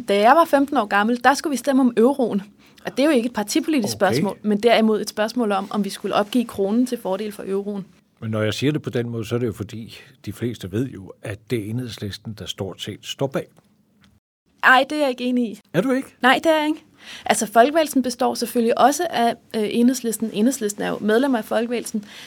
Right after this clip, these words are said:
Speaker 1: men Folkebevægelsen er meget mere end bare Enhedslisten.
Speaker 2: Det var også indtil Radikale endda. Der var mange forskellige med tidligere, men er der det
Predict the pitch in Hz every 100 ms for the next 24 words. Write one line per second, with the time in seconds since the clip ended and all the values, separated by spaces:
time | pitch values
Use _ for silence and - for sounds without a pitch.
0 | - 196 202 202 202 262 208 220 190 180
1 | 196 240 220 208 226 196 190 202 190 185
2 | 202 202 185 - 185 - - 113 113 139
3 | 135 - 139 160 135 _ - - 120 110
4 | - - - 104 - 110 143 135 117 101
5 | 101 101 107 110 104 123 156 113 - 139
6 | 151 123 110 107 107 110 113 - - -
7 | 180 165 117 87 95 107 - - 117 -